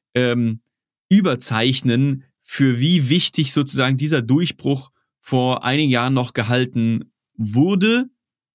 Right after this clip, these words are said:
vielleicht auch aktuell noch gehalten wird, aber,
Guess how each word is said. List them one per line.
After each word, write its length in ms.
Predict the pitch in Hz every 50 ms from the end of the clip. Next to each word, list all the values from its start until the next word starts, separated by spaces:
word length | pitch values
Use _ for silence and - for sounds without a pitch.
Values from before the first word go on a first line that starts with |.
| _ _ _ _
vielleicht 440 | - 101 101 98 123 135 131 -
auch 100 | 120 120
aktuell 460 | 107 92 123 123 - 131 110 120 120 120
noch 200 | 120 117 - -
gehalten 480 | 120 107 107 107 110 - - 107 101
wird, 320 | 107 127 165 190 185 - -
aber, 420 | 101 104 113 135 151 170 214